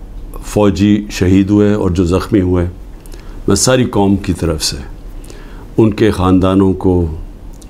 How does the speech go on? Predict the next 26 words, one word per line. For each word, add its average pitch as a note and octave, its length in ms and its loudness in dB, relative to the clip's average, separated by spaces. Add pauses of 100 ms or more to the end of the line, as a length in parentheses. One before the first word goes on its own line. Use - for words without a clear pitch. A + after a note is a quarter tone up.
(100)
उनके F#2 400 2
बहन E2+ 480 2
भाई, F2+ 300 2
रिश्तेदार, E2+ 760 0 (920)
बीवी, F#2+ 440 4
बच्चे, F2 560 0 (1040)
माँ F2+ 200 2
बाप, F2 260 0 (840)
हम G2 160 4
सब, A#2 340 0
अब A2 100 -4
सारी G2+ 320 2 (520)
कौम C3+ 280 6
की A2 120 -2
तरफ F2+ 260 0
से E2 240 -2 (840)
आपके G2+ 280 0
लिए G2 80 6
दुआ F#2 260 2
करते F#2 340 0
हैं F2+ 80 2
कि F#2 100 0
अल्लाह F2+ 200 4
आपको F2 500 0 (280)
सब्र A2+ 420 2
दे G#2+ 300 0